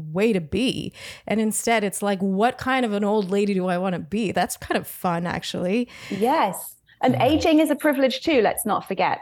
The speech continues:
Speaker 2: you know? <laughs>
Speaker 1: Absolutely. Female friendships. As one
Speaker 2: Mm.
Speaker 1: Shandy put it, navigating female friendships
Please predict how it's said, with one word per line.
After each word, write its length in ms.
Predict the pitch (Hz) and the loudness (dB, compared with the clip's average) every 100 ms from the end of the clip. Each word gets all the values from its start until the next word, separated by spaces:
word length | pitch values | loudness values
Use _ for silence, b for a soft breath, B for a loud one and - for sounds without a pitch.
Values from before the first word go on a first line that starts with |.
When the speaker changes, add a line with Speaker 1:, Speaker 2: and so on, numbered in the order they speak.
| - | -6
Speaker 2:
you 140 | 190 190 | 0 2
know? 80 | 214 | 4
<laughs> 160 | 214 | 2
Speaker 1:
Absolutely. 760 | - 226 202 190 - 165 147 - | 2 2 4 2 2 0 -2 -8
Female 500 | - 294 302 302 294 | 0 2 4 4 2
friendships. 840 | 294 208 196 - - - - - - - | 0 0 0 -2 -6 -4 -6 -6 -8 -4
As 160 | 208 196 | -2 0
one 240 | 220 254 | 2 4
Speaker 2:
Mm. 60 | 285 | 4
Speaker 1:
Shandy 300 | 285 254 226 | 4 2 2
put 240 | 208 202 175 | 0 2 2
it, 180 | 175 | 0
navigating 760 | 190 196 220 247 269 247 233 233 | 0 2 2 2 2 2 2 0
female 340 | - 214 202 | 0 0 0
friendships 600 | 196 170 175 - 156 - | -2 -4 -4 -4 -4 -6